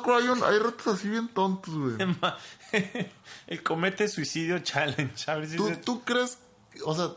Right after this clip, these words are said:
Speaker 1: ¿en qué, en qué momento nos convertimos donde la policía y la misma marca de jabón tenga que decir, "El jabón no es para
Speaker 2: No es,
Speaker 1: comerse"?
Speaker 2: por favor, no se lo coman.
Speaker 1: Ajá.
Speaker 2: Se ve rico, pero no lo hagan.
Speaker 1: No se ve rico, güey.
Speaker 2: No sé, güey. Es,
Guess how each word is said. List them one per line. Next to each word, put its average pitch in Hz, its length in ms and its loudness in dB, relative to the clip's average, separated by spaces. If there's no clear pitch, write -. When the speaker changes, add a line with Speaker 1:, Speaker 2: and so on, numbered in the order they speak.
Speaker 1:
¿en 151 180 -6
qué, 202 200 -2
en 170 120 -4
qué 220 140 -8
momento 233 420 -2
nos 233 160 -2
convertimos 170 600 0
donde 185 240 2
la 123 180 0
policía 165 640 2
y 160 80 2
la 143 140 6
misma 175 240 4
marca 196 320 4
de 208 40 2
jabón 156 340 4
tenga 175 220 4
que 185 100 4
decir, 185 300 4
"El 139 100 2
jabón 139 400 4
no 151 100 4
es 127 80 -2
para 170 220 4
Speaker 2:
No 170 200 4
es, 170 60 4
Speaker 1:
comerse"? 151 380 6
Speaker 2:
por 170 140 2
favor, 170 300 4
no 170 120 4
se 180 60 4
lo 160 160 2
coman. 180 400 4
Speaker 1:
Ajá. 123 280 0
Speaker 2:
Se 147 100 2
ve 165 120 6
rico, 165 380 4
pero 127 160 2
no 139 140 2
lo 139 160 2
hagan. 117 320 -2
Speaker 1:
No 127 80 -8
se 180 180 0
ve 214 120 6
rico, 170 480 2
güey. 117 360 -4
Speaker 2:
No 117 240 -4
sé, 107 380 -8
güey. 110 280 -12
Es, 127 180 -12